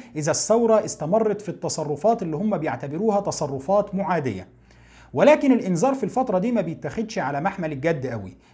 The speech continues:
لأنه بيكون واضح إن إمبراطور النمسا بالرغم من تهديده الصريح إلا إنه غير مستعد للدخول في حرب حقيقية. في شهر مارس سنة ألف سبعمية اتنين وتسعين بيموت الإمبراطور ليوبولد الثاني اللي هو كان إمبراطور الإمبراطورية الرومانية المقدسة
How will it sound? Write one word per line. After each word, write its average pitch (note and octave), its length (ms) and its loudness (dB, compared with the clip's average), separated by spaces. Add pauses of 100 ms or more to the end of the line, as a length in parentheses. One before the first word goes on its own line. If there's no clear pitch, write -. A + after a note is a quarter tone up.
لأنه F#3 160 2
بيكون D3+ 340 0
واضح A3+ 420 4 (180)
إن D#3 120 -4
إمبراطور D#3 560 0
النمسا F3 380 -2
بالرغم E3 380 2
من D3 240 -2
تهديده D3 420 0
الصريح B3 480 0 (240)
إلا F3 240 0
إنه G#3 220 4
غير F#3+ 260 2
مستعد D#3+ 540 -4
للدخول D3 420 -4
في D#3+ 160 -8
حرب D3+ 280 -4
حقيقية. G2 500 -10
في - 80 -4
شهر G3 260 8
مارس G3+ 300 2
سنة B2+ 240 -2
ألف F#3+ 160 -2
سبعمية C3+ 380 -4
اتنين F3 240 -4
وتسعين F3+ 560 -4 (180)
بيموت D3+ 440 -4
الإمبراطور D3 840 0 (140)
ليوبولد D#3 500 0
الثاني B2 460 0 (300)
اللي A#2 120 -4
هو D#3 180 0
كان G3 260 2
إمبراطور C#3 500 2
الإمبراطورية C3+ 680 -2
الرومانية C#3+ 480 -2
المقدسة D#3+ 680 -2